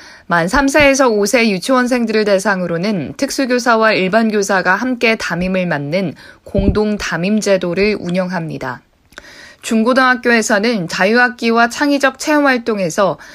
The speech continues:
특수학생과 비장애 학생이 함께 참여할 수 있는 활동을 개발해 운영합니다. 직업교육을 주로 하는 특성화고에서는 장애, 비장애 학생이 함께 배우는 직업교육,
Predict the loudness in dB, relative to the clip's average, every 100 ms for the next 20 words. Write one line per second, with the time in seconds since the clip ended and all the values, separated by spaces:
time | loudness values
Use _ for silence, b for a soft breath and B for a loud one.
0 | B B -4 -4 0 0 0 0 0 0
1 | 2 4 2 0 -6 -4 -6 -2 -2 -2
2 | -4 -4 -4 -4 -2 0 0 -2 2 2
3 | 2 0 -2 -2 -2 -2 -4 -8 B B
4 | -2 -2 0 0 0 0 -4 -2 0 2
5 | 0 0 0 0 -2 -4 -6 -8 -10 -12
6 | B B B B B -2 0 0 2 2
7 | 2 0 0 0 2 2 2 0 -2 0
8 | 2 2 2 0 0 -2 -2 -2 -2 -4
9 | -8 -6 -2 0 0 -2 b b -8 -4
10 | 0 2 2 2 0 -4 -4 -4 -6 -2
11 | 0 0 0 -2 -2 -4 -4 -4 0 0
12 | 0 -4 -2 -2 -4